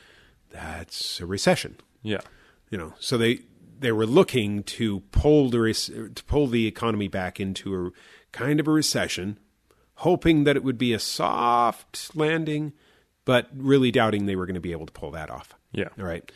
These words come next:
Speaker 1: They're probably right. Uh, but, um, they wanted to see that, and they wanted to, and, and with both of those, um, type things, then we should see, uh, that they would, would be able to start controlling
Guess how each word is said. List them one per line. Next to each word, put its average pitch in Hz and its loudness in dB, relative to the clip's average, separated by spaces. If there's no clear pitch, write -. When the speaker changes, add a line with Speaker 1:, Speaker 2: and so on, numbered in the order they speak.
Speaker 1:
They're 120 2
probably 143 0
right. 87 -2
Uh, 117 -4
but, 120 0
um, 120 2
they 127 2
wanted 160 4
to 117 -6
see 143 2
that, 127 2
and 120 -6
they 120 0
wanted 123 2
to, 113 0
and, 120 2
and 113 0
with 160 2
both 139 6
of 110 -4
those, 131 6
um, 98 -2
type 113 0
things, 95 -2
then 127 4
we 113 0
should 110 0
see, 90 -2
uh, 101 -2
that 110 -8
they 104 0
would, 95 -2
would 110 -2
be 107 0
able 92 -2
to 85 -14
start 92 -4
controlling 85 -8